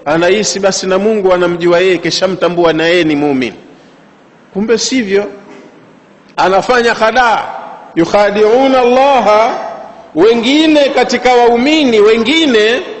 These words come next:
huwa wanafanya hivyo kama ni njia ya hadaa, wanamuhadaa Allah. Walladhina amanu, wanawahadaa na waumini wengine. Akijichomoza katika kundi, akasema, "Na mie mwenzenu,"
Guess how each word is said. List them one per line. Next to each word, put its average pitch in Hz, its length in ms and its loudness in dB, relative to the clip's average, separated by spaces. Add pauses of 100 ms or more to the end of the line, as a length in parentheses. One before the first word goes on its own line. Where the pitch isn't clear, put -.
(340)
huwa 240 320 2
wanafanya 240 600 0
hivyo 247 560 0
kama 262 400 2
ni 240 160 0
njia 233 360 0
ya 220 220 2
hadaa, 208 760 0 (320)
wanamuhadaa 165 960 0 (120)
Allah. 233 480 0 (340)
Walladhina 160 720 0
amanu, 160 680 -2 (280)
wanawahadaa 156 1000 2
na 151 160 0
waumini 143 540 2
wengine. 127 640 -2
Akijichomoza 220 1040 0
katika 247 400 -2
kundi, 160 560 -2 (220)
akasema, 262 600 0
"Na 240 160 2
mie 269 240 2
mwenzenu," 233 800 2